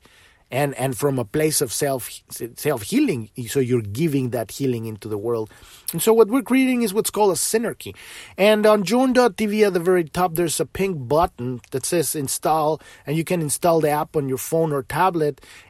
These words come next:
and, uh, or you can, you know, just push the button and it'll give you instructions on how to do it on, on, on, on I O S and Android.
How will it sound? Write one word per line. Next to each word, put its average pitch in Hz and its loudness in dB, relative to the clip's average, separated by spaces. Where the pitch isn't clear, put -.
and, 147 0
uh, 135 2
or 143 4
you 131 -6
can, 147 -4
you 135 -6
know, 113 -6
just 135 -12
push 190 -2
the 165 0
button 156 0
and 147 -4
it'll 147 0
give 147 -4
you 143 -2
instructions 151 -4
on 120 -8
how 135 -2
to 147 2
do 139 -2
it 139 0
on, 120 -4
on, 113 -6
on, 104 -8
on 104 -8
I 143 0
O 139 4
S - -4
and 117 -6
Android. 123 -4